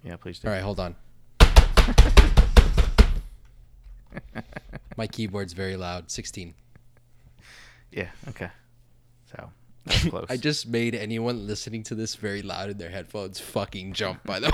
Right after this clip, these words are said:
Speaker 2: <laughs> way. <laughs> I'm sorry. Uh, wide receiver sixteen last year.
Speaker 1: Yeah. Ten touchdowns, almost a thousand yards
Speaker 2: And he's
Speaker 1: on
Speaker 2: gonna have an
Speaker 1: seventy
Speaker 2: expanded role
Speaker 1: targets.
Speaker 2: this year.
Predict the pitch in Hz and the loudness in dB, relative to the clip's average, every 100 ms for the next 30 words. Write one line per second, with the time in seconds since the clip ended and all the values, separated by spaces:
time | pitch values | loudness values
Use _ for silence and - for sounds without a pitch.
0 | - 196 190 175 - 185 208 - 190 - | 4 6 6 2 -8 -10 -10 -8 -12 -12
1 | - - - 143 139 - 110 117 123 131 | -18 -18 -8 -8 -6 -6 -4 -4 -6 -10
2 | - - _ _ _ _ _ - _ - | -18 -20 _ _ _ _ _ -20 _ -20
3 | - - - - - - _ - 123 110 | -20 -20 -20 -20 -20 -20 _ -4 -2 2
4 | 117 120 - 101 95 - - 87 90 80 | 0 0 -4 -8 -8 -12 -14 -14 -14 -12
5 | - - - - - - _ _ _ _ | -14 -14 -20 -20 -20 -20 _ _ _ _
6 | _ - 90 - _ _ _ - 151 120 | _ -18 -18 -18 _ _ _ -8 -4 -4
7 | 104 - 95 95 95 - - 101 - 87 | -6 -8 -8 -8 -12 -14 -10 -8 -8 -8
8 | 90 90 87 87 85 - - - - 131 | -8 -10 -12 -12 -12 -16 -20 -20 -8 -2
9 | 151 185 196 165 113 87 117 120 85 104 | 0 0 0 0 -2 -6 -6 -6 -4 -4
10 | 147 - - - | -6 -8 -12 -14